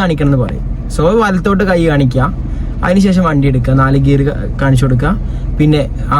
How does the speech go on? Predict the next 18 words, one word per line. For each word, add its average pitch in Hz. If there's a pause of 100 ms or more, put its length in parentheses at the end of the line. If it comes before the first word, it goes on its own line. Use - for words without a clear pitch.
വണ്ടി 151
നിർത്തുമ്പോൾ 151
കുറച്ച് 143
കാര്യങ്ങൾ 123
ശ്രദ്ധിക്കണം. 110
ഇത്രയാണ് 170
മെയിനായിട്ട് 147
നമ്മൾ, 135 (160)
അവർ 127 (100)
നോക്കുന്ന 123
ഒരു 117
കാര്യം 110
എന്ന് 107
വെച്ചിട്ടുണ്ടെങ്കിൽ. 117
കാരണം 135 (300)
അവർ 135 (100)
നോക്കുന്ന 165
പ്രധാനപ്പെട്ട 160